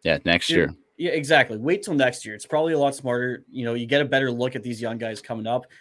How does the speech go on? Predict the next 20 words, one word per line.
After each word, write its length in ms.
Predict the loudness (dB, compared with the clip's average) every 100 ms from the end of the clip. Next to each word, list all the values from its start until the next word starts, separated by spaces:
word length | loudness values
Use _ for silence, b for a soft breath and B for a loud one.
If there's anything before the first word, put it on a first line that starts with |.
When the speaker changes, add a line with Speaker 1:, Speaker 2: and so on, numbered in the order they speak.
| b
Speaker 2:
First 260 | -2 -2 4
round 260 | 6 6 4
pick, 240 | 0 2
like, 140 | 0 0
a 40 |
later 360 | 2 4 4 2
first 300 | 0 -2 0
round 240 | 0 0
pick, 260 | -2 -2 -4 b b
'cause 120 | -2
you're 100 | 0
assuming 440 | 0 2 4 6 4
that 100 | 2
you're 80 | -2
trading 340 | -2 0 2
them 120 | 0 -2
to 120 | -6
a 40 |
playoff 460 | -6 0 2 2 0
team. 320 | -4 -4 -4